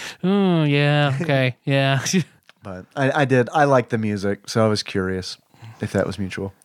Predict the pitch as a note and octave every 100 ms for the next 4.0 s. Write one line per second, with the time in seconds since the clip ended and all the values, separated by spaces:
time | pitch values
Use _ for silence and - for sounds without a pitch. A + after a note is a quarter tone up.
0 | - - B2 A#2 A#2 A2+ A2 B2+ B2+ E3+
1 | - _ - - D#3+ D3 C#3+ C#3 C#3 C3+
2 | C3 C3+ B2+ B2 A2+ A2+ A2 A2 G#2+ G#2+
3 | G#2+ G2+ A#2 A#2 G#2 G#2+ G#2 G2+ G2+ G2+